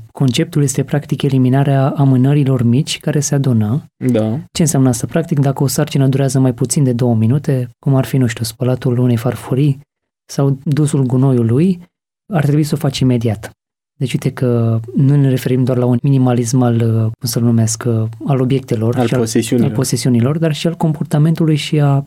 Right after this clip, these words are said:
Speaker 1: nu știu, micilor task-uri pe care le-ai de făcut în viața ta.
Speaker 2: Un minimalism mental.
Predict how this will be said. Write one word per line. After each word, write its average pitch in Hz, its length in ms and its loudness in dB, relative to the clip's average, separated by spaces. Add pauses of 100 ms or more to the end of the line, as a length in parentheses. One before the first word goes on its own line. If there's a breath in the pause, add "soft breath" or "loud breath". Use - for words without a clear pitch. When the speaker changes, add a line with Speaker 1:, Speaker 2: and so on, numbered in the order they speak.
(120)
Speaker 1:
nu 156 80 -2
știu, 143 160 -4
micilor 160 440 2
task-uri 147 500 -6
pe 139 100 -4
care 139 200 -2
le-ai 139 120 2
de 135 80 -2
făcut 135 240 -4
în 135 100 2
viața 127 260 0
ta. 117 280 -4 (140)
Speaker 2:
Un 127 120 0
minimalism 120 540 2
mental. 120 480 0